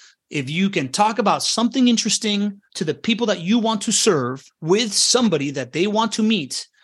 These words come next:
you now have this basis of creating content. Our go-to is this live internet talk show version. But guess what? This can be a blog, right? Like, you can just be interviewing people for a blog,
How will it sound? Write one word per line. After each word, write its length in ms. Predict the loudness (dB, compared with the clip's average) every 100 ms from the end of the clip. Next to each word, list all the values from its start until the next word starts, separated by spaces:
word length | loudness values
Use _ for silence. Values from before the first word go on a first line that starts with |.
| _ _
you 340 | -4 2 4 4
now 280 | 4 2
have 300 | 2 2 0
this 220 | 0 -2 0
basis 400 | 0 0 -2 -4
of 140 | -6
creating 340 | -4 -2 -2
content. 520 | -2 -2 -2 -4 -8 -10 _ _ _ _ _
Our 220 | 2 4
go-to 560 | 4 4 2 2 2 0
is 180 | -4 -6
this 260 | -4 -4 -2
live 300 | 0 2 2
internet 380 | 0 0 -2 -2
talk 260 | -4 -2
show 240 | -6 -8 -4
version. 640 | 0 0 0 0 0 -4 _ _ _
But 140 | -4 0
guess 260 | 0 2
what? 240 | 0 0 -4 _
This 180 | 0 2
can 160 | 2 2
be 100 | 2
a 60 |
blog, 600 | 0 2 4 6 4 2 -6 _ 0
right? 300 | 2 2 -2
Like, 180 | -2
you 80 | 0
can 120 | 0
just 160 | 0 -2
be 100 | -4
interviewing 460 | -2 0 2 0 -2
people 200 | -6 -6
for 180 | -4
a 60 | -4
blog, 500 | 2 4 6 4 0